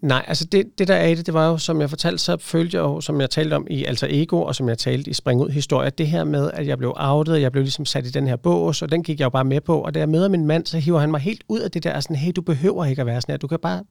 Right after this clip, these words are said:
bare være dig." Og sådan. Så der kommer sådan en rejse, og så tror jeg, mit opgør med det Alter Ego, jeg var gået ind i, som pige Søren og bøsse Søren, jamen så var det bare helt over i den anden boldgade, ikke? Så skulle det være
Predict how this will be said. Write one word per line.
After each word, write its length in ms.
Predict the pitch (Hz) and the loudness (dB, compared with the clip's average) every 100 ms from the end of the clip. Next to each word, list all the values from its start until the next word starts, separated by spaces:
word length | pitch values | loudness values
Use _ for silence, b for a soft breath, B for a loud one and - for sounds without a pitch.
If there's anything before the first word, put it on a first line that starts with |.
| - | -6
bare 180 | 175 156 | -2 0
være 120 | 143 | 0
dig." 300 | 131 135 170 - | 0 0 -2 -4
Og 80 | |
sådan. 220 | - 147 139 | -6 -6 -4
Så 100 | - | -4
der 40 | |
kommer 160 | 160 180 | 0 0
sådan 120 | 196 | 0
en 80 | 175 | 0
rejse, 400 | 135 147 214 196 160 | 2 2 2 -2 -2
og 80 | |
så 80 | 160 | -2
tror 200 | 185 202 | 0 0
jeg, 80 | 180 | 2
mit 120 | 175 | 2
opgør 440 | - - - 156 - | 2 0 4 4 4
med 280 | 165 147 156 - | 2 2 2 0
det 100 | 175 160 | 0 2
Alter 220 | 147 160 | 0 0
Ego, 300 | 160 151 196 | 2 2 4
jeg 120 | 160 | 2
var 60 | 123 | 0
gået 200 | - 131 208 | -2 0 2
ind 180 | 208 | 0
i, 200 | 156 - _ - | -2 -10 _ -6
som 200 | - 131 | -2 0
pige 260 | - 147 160 | 2 2 2
Søren 300 | 131 117 120 | 2 0 0
og 80 | |
bøsse 280 | 143 143 165 | 0 0 0
Søren, 340 | - 120 120 120 | -2 -2 -4 -4
jamen 180 | 131 135 | -2 0
så 180 | - 156 | 0 0
var 40 | |
det 100 | 165 | 0
bare 100 | 123 131 | -2 -2
helt 200 | 233 160 | 0 2
over 120 | 139 | 2
i 20 | |
den 80 | 151 | 2
anden 200 | 165 202 | 2 4
boldgade, 500 | 120 110 107 104 127 | 2 0 -2 -2 -2
ikke? 140 | 175 - | -2 -6
Så 160 | - | -6
skulle 220 | - 180 | -6 -4
det 80 | 156 | -2
være 260 | 123 113 | -2 -4